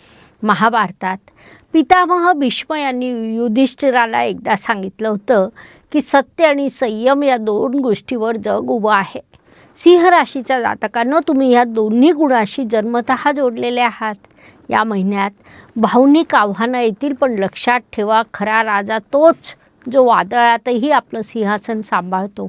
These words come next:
त्यानुसार हा महिना तुम्हाला सांगतोय, तुमचं तेज लपवू नका,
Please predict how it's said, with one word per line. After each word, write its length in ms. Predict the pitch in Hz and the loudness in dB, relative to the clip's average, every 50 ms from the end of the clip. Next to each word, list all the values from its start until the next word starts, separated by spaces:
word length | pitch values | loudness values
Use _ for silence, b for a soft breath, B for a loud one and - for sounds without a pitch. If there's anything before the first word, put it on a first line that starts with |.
| - B B B B B B B B B B _ | -14 B B B B B B B B B B _
त्यानुसार 480 | 294 302 294 277 262 - - 269 247 226 | 0 0 0 0 -4 -6 -2 -2 -2 0
हा 180 | 214 226 247 | 0 -2 -2
महिना 360 | 240 233 214 202 196 196 247 269 | -2 -4 -6 -4 -2 -2 -2 -2
तुम्हाला 440 | 254 285 254 226 202 190 196 196 | -2 -4 -6 -6 -6 -4 -4 -6
सांगतोय, 480 | 190 - 226 202 180 180 - 247 262 294 262 - | -4 -4 -6 -6 -6 -6 -4 -2 -2 -2 -2 -2
तुमचं 280 | 277 233 208 - 254 240 - 262 | -4 -4 -2 -2 -4 -2 0 0
तेज 300 | 226 247 262 226 240 254 | 0 0 0 -2 -6 -8
लपवू 340 | 208 185 - 247 254 247 | -8 -8 -8 -8 -8 -6
नका, 340 | 233 240 220 202 - 226 208 | -6 -8 -8 -10 -10 -12 -12